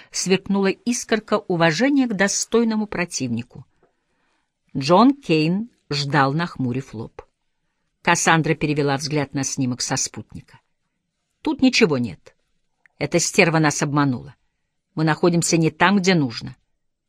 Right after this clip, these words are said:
Что вы хотите сказать?" Кассандра повернулась к Кейну. "Поднимай людей. Мы выступаем немедленно. Машины должны тронуться в путь через десять минут, но буря..."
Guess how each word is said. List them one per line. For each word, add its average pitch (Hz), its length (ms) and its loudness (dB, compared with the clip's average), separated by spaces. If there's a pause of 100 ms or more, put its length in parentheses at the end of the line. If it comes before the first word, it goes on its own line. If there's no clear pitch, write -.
(160)
Что - 240 -2
вы 147 80 -4
хотите 143 380 -4
сказать?" 123 560 -6 (360)
Кассандра 180 460 2
повернулась 175 560 0
к - 60 -20
Кейну. 123 400 -4 (240)
"Поднимай 202 460 6
людей. 135 440 -4 (280)
Мы 180 120 2
выступаем 185 520 2
немедленно. 131 600 -2 (320)
Машины 180 500 4
должны 175 340 2
тронуться 165 460 0
в 156 60 -10
путь 240 240 -2
через 180 300 0
десять 185 400 0
минут, 143 400 -2
но 135 160 0
буря..." 151 400 2